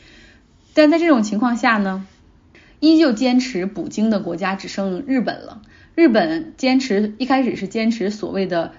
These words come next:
科考捕捞，但是基本上他们就是把船，比如开到南太平洋洲，然后现场捕捞之后就直接大卸八块儿，把鲸的皮扒掉，就是该怎么样分割怎么分割，然后入冷库。这是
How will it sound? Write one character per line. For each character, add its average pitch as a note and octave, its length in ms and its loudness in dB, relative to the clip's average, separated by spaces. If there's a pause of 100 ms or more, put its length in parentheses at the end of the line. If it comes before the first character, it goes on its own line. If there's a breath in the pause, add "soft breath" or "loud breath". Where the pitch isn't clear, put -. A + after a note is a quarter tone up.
(140 loud breath)
科 - 240 0
考 F#3 260 -4
捕 - 380 -10
捞， F#3 320 -2 (320 loud breath)
但 B3+ 120 0
是 A#3 100 2
基 C#4+ 120 -2
本 A#3 160 2
上 G3+ 100 -2
他 A3 120 -2
们 A3+ 80 0
就 A#3 80 -2
是 G#3 80 -2
把 - 160 -8
船， F#3 360 -10
比 F#3 60 -8
如 F3+ 140 -6
开 - 220 -8
到 F#3+ 280 -4 (300 loud breath)
南 F#3+ 260 -2
太 G#3+ 180 -2
平 G3+ 200 -4
洋 F3+ 260 -4
洲， G3 300 -4 (240 loud breath)
然 F#3 120 -8
后 G#3 140 2
现 A3+ 260 0
场 G3 240 -2
捕 F3 80 -6
捞 F#3 200 -2
之 F#3+ 160 -4
后 G3+ 120 -4
就 F#3+ 120 -4
直 F3+ 240 -8
接 G#3 160 -2
大 G#3 240 -8
卸 G3+ 200 -6
八 G3 220 -4
块 G#3 240 -6
儿， - 200 -8 (100)
把 - 260 -12
鲸 A3+ 320 -2
的 G#3 140 -2
皮 - 480 -12
扒 G3 280 -6
掉， G3+ 240 -4
就 F#3 140 -12
是 E3+ 140 -10 (240)
该 G#3 160 0
怎 G#3 100 -6
么 - 60 -6
样 F#3+ 120 -2
分 F#3+ 220 -6
割 F#3+ 140 -2
怎 F#3+ 120 -8
么 F3+ 80 -6
分 F#3+ 260 -8
割， F#3+ 180 -2
然 F3 100 -2
后 F3+ 80 -2
入 G#3+ 180 0
冷 F#3 220 -2
库。 - 300 -6 (260 loud breath)
这 C#4+ 140 0
是 C4 420 -2